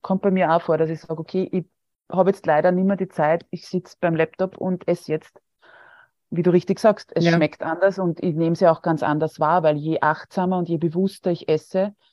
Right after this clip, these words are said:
Speaker 1: desto länger zum Beispiel ist er, werde ich, desto eher werde ich mir überhaupt
Speaker 2: Ja.
Speaker 1: wahrnehmen, schmeckt mir das und, und wie viel brauche ich noch, also bin ich
Speaker 2: Ja.
Speaker 1: satt oder nicht.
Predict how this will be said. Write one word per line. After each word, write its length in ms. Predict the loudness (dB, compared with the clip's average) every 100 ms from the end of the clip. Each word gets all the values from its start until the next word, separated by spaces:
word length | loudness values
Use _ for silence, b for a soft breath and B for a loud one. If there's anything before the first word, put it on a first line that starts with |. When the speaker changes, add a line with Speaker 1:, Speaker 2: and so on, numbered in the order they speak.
| _ _ _ _
Speaker 1:
desto 240 | -6 -2 2
länger 300 | 2 2 2
zum 140 | 2
Beispiel 360 | 2 0 0 -2
ist 100 | 2
er, 440 | 4 4 2 -2 -10 _
werde 220 | 4 4
ich, 100 | 4
desto 280 | 2 2 2
eher 240 | 4 6
werde 200 | 6 4
ich 60 | 2
mir 80 | 0
überhaupt 240 | 2 2
Speaker 2:
Ja. 120 | 2
Speaker 1:
wahrnehmen, 540 | 2 4 2 0 -6 -6
schmeckt 360 | -4 -4 -2
mir 100 | -2
das 220 | 0 -2 -2
und, 240 | -6 -6
und 180 | -6 -6 -4
wie 120 | -4
viel 160 | -2 -2
brauche 380 | 0 0 0 -2
ich 100 | -4
noch, 220 | -4 -4
also 160 | -8 -6
bin 160 | -6
ich 60 | -2
Speaker 2:
Ja. 100 | 0
Speaker 1:
satt 240 | 0 0
oder 140 | -4 -4
nicht. 280 | -4 -8